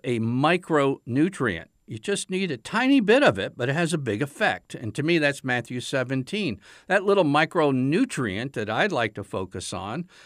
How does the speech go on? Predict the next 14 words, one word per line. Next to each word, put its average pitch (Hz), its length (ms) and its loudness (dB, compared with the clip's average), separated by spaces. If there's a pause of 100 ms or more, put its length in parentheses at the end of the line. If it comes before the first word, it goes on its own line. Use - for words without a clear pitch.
(180)
is 139 200 -2
selenium. 175 800 0 (440)
And 123 180 -6
selenium 208 720 2
is 131 220 -6
a 131 40 -2
micronutrient, 135 1200 0 (420)
and 135 160 -2
it's 139 140 -4
interesting. 165 920 -4 (500)
The 120 120 -4
folks 196 560 0
in 135 340 -2
Finland 185 640 0